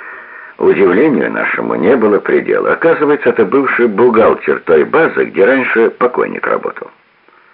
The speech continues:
Не мог старичок своему почившему в базе директору каких-то мелочных обид и мстил ему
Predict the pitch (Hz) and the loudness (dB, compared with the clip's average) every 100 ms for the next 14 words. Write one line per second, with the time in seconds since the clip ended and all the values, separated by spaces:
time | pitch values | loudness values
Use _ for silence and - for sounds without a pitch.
0 | _ - - - _ - - 92 110 131 | _ -20 -20 -20 _ -12 -4 0 2 2
1 | - - - - 80 76 120 - - - | 0 -4 -8 -2 -2 0 0 0 -2 -14
2 | _ _ _ _ _ _ _ _ _ - | _ _ _ _ _ _ _ _ _ -12
3 | - 90 101 95 90 98 - 85 - - | -2 2 2 2 0 0 0 0 0 -2
4 | 65 65 50 - 67 62 73 62 58 90 | -4 -4 -6 -8 -4 0 0 -2 -2 0
5 | 139 - 65 60 - 92 110 - 98 92 | 0 -2 -2 -2 -4 -4 -4 -2 0 0
6 | - 101 131 117 - 104 104 - 110 104 | 0 0 2 0 -2 -6 -6 -4 -2 0
7 | 85 - - - _ _ _ _ _ _ | -2 -2 -6 -20 _ _ _ _ _ _
8 | _ _ _ - 147 165 - - 107 - | _ _ _ -2 0 0 -6 -10 -10 -10
9 | - 185 80 - _ _ _ _ _ _ | 0 2 2 0 _ _ _ _ _ _
10 | _ - 90 76 73 | _ -2 -2 0 -4